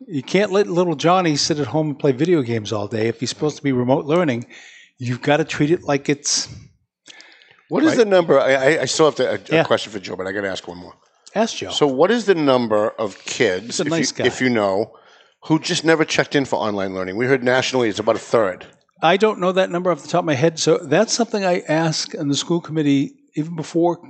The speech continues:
Speaker 1: covid, and I say that because, um, the schools were talking about taking away progress reports,
Speaker 2: Mm-hmm.
Speaker 1: which I'm very against.
Speaker 2: Mm-hmm. You're against taking it away, or you're against
Speaker 1: I'm
Speaker 2: the
Speaker 1: against
Speaker 2: progress
Speaker 1: taking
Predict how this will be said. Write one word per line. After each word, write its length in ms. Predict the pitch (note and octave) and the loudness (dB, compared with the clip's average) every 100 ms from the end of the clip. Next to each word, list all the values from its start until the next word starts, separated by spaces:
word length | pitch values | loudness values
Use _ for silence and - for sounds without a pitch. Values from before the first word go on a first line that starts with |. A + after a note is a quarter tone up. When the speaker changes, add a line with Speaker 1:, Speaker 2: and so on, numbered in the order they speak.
| - _ _ | -20 _ _
Speaker 1:
covid, 380 | - D#3+ E3 F3+ | 2 2 4 -2
and 240 | G3+ C3+ C3+ | -4 -2 0
I 40 | |
say 200 | - F3+ | 2 2
that 180 | F3 D#3 | 2 0
because, 560 | C#3+ - C3+ B2 B2 - - - - - _ - | -2 2 2 2 -2 -8 -14 -20 -20 -20 _ -2
um, 540 | A#2+ A#2+ A#2+ C#3+ - _ | 2 2 0 -2 -6 _
the 80 | C#3+ | -4
schools 400 | - - G#3+ G#3+ | -2 0 0 0
were 100 | F3+ | 0
talking 240 | - E3+ D#3+ | 2 0 2
about 180 | D3 | 2
taking 200 | - D3+ | 2 2
away 120 | C#3+ B2 | 0 -2
progress 440 | - C3+ C3+ - | -2 -2 -2 -6
reports, 480 | D#3 - F3+ F3+ - | -6 -2 -2 -4 -10
Speaker 2:
Mm-hmm. 360 | G#2+ G#2 G#2+ - - - | -6 -4 -6 -10 -18 -10
Speaker 1:
which 180 | - C#3+ | -4 0
I'm 160 | D3 B2 | 2 2
very 240 | C3+ D#3 | 2 2
against. 560 | C#3 C#3+ E3 - - - | 2 2 0 -2 -8 -8
Speaker 2:
Mm-hmm. 260 | F#2+ G#2 - _ _ _ _ _ _ _ - | -8 -8 -10 _ _ _ _ _ _ _ -2
You're 100 | C3 | 2
against 200 | C3 B2 | 2 2
taking 220 | C#3 C3+ | -2 0
it 60 | C3 | 0
away, 260 | A#2+ C#3+ D3+ | 2 4 4
or 40 | |
you're 120 | A#2 | 2
against 180 | G#2+ G#2+ | -2 0
Speaker 1:
I'm 60 | D#3+ | 2
Speaker 2:
the 60 | |
Speaker 1:
against 240 | G3 A3 G#3+ | 4 2 2
Speaker 2:
progress 0 | |
Speaker 1:
taking 180 | G#3 F#3+ | 0 0